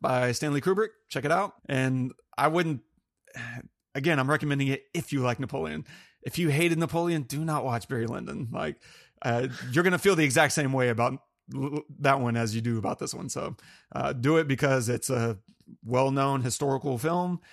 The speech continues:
Do it because you love Napoleon. Don't do it because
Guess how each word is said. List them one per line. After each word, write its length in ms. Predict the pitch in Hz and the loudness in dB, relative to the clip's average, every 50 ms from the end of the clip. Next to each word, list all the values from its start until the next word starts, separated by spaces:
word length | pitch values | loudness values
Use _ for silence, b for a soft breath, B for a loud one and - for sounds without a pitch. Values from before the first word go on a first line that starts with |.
| B B B B - | B B B B -2
Do 180 | 123 123 123 | 0 2 2
it 100 | 131 127 | 2 2
because 680 | 120 117 107 131 127 120 120 117 117 110 107 - - - - | 0 -2 -2 0 0 0 0 0 -2 -2 -4 -4 -6 -8 -14
you 220 | - - 117 127 | -14 -10 -8 -4
love 180 | 135 139 139 131 | -4 -4 -4 -4
Napoleon. 500 | 131 135 139 151 160 156 160 156 156 135 | -6 -4 -2 -2 0 0 0 -2 -2 -2
Don't 320 | 120 143 147 147 - - 120 | -2 -2 -2 -4 -6 -6 -2
do 160 | 135 135 135 | -2 0 0
it 100 | 135 110 | 0 -2
because 480 | 101 117 - 123 123 120 120 120 110 | -4 -4 -2 -2 0 0 0 -2 -4